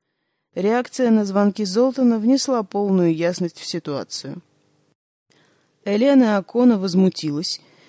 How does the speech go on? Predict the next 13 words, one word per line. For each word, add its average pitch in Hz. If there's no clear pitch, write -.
через 226
пару 254
минут 214
повесила 208
трубку 175
и 196
тотчас 226
же 214
позвонила 185
в -
канцелярию 180
окружного 156
прокурора. 165